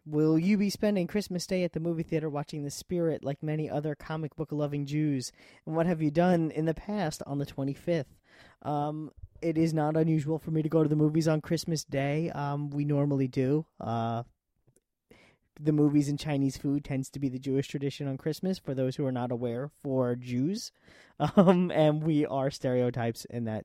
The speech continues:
scenario. Although this year we did do it a little differently, especially w-, with the baby.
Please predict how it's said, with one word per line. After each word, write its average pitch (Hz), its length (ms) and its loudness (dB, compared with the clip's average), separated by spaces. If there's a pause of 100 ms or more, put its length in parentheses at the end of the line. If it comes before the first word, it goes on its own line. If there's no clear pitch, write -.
scenario. 127 600 0 (340)
Although 156 220 6
this 175 260 2
year 175 100 0
we 143 140 0
did 131 160 -2
do 135 160 2
it 135 80 -2
a 131 60 -2
little 123 320 -4
differently, 143 500 0
especially 139 380 -4
w-, 127 160 -8 (480)
with 127 160 -2
the 110 80 -2
baby. 117 500 -2